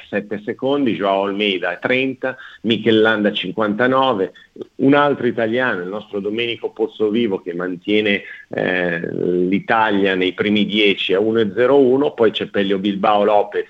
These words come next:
che era l'ex, eh, maglia, eh, rosa è a uno e cinquantotto, il nostro Vincenzo Nibali è due e cinquantotto e poi, eh, Gu-, chiude Guglielmo Martin a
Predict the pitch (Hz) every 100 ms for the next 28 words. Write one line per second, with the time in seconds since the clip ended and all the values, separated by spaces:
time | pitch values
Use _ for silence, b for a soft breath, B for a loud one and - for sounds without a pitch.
0 | - 90 87 85 95 - - 95 87 B
1 | - - 87 85 82 87 95 95 90 90
2 | 85 - 87 87 - - 107 107 104 90
3 | 87 82 B B - 95 104 104 104 -
4 | 107 127 139 135 143 147 - 113 107 104
5 | 104 104 107 104 107 110 104 101 101 107
6 | 107 120 113 135 135 117 101 - - -
7 | B B - _ - 147 113 104 113 120
8 | - 104 95 90 92 95 113 117 101 _
9 | - 139 123 98 90 92 104 113 107 104
10 | 120 104 110 95 98 101 101 - 90 92